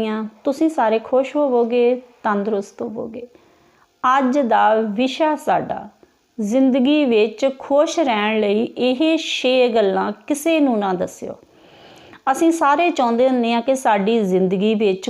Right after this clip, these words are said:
ਖੁਸ਼ੀਆਂ ਹੀ ਖੁਸ਼ੀਆਂ ਹੋਣ, ਅਸੀਂ ਖੁਸ਼ੀਆਂ ਭਰੀ ਜ਼ਿੰਦਗੀ ਜੀਏ, ਪਰ ਇਹਨਾਂ ਖੁਸ਼ੀਆਂ ਨੂੰ ਅਸੀਂ ਆਪ ਹੀ ਨਜ਼ਰ ਲਾ ਲੈਂਦੇ ਹਾਂ।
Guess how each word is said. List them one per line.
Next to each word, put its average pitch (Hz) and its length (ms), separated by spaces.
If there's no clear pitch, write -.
ਖੁਸ਼ੀਆਂ 240 460
ਹੀ 247 100
ਖੁਸ਼ੀਆਂ 190 460
ਹੋਣ, 185 300
ਅਸੀਂ 269 220
ਖੁਸ਼ੀਆਂ 320 540
ਭਰੀ 226 360
ਜ਼ਿੰਦਗੀ 196 500
ਜੀਏ, 175 420
ਪਰ 302 280
ਇਹਨਾਂ 302 400
ਖੁਸ਼ੀਆਂ 254 540
ਨੂੰ 240 240
ਅਸੀਂ 247 240
ਆਪ 214 340
ਹੀ 269 80
ਨਜ਼ਰ 185 300
ਲਾ 185 200
ਲੈਂਦੇ 196 380
ਹਾਂ। 208 140